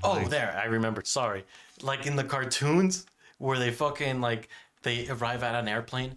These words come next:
Speaker 2: Mm-hmm.
Speaker 1: or, and they just fucking, like, dump out their arrival.
Speaker 2: Yeah.
Speaker 1: Like, yeah, like, like that.
Speaker 2: Well, something like that, but obviously you would have to also find a way to get back up.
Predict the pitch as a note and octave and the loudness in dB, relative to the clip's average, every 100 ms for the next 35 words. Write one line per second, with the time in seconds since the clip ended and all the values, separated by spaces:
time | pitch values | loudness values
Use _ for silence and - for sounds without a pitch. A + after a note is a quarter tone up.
0 | - G#2+ F#2 F2 B2+ - B2 A#2 A2 A2 | -8 -4 -2 -2 -2 -2 -2 -2 -2 -4
1 | - A2 G#2+ F#2+ F#2+ G2+ G#2+ G#2+ G#2 G#2+ | -4 -4 -4 -6 -6 -4 -2 -2 -2 -2
2 | G#2 G2 G2+ F#2 A#2 C4 G2+ E2 - - | -2 0 0 2 2 2 -2 -6 -12 -10
3 | B2 B2+ A#2+ G#2 G2+ G2+ G#2 G2+ F3 A#3+ | -8 -6 -6 -6 -4 -4 -2 -4 -4 -8
4 | - _ _ _ - G3+ F3+ - C#3+ - | -12 _ _ _ 0 0 0 -4 -12 -6
5 | - - A#3+ A#3+ F#3 C3+ G#2+ G2 - E2+ | -4 0 2 2 2 4 4 2 0 0
6 | D2+ F#2+ G2+ G#2+ F#2+ - F#2+ F#2 F#2 F#2 | 0 0 2 4 2 2 2 2 2 0
7 | D#2+ D#2+ F2 F2 - E2 E2 E2 E2 F2 | 2 2 0 -2 -2 0 0 0 -2 -4
8 | E2 D#2 D#2+ F2+ D#2 | -6 -4 -2 -2 -2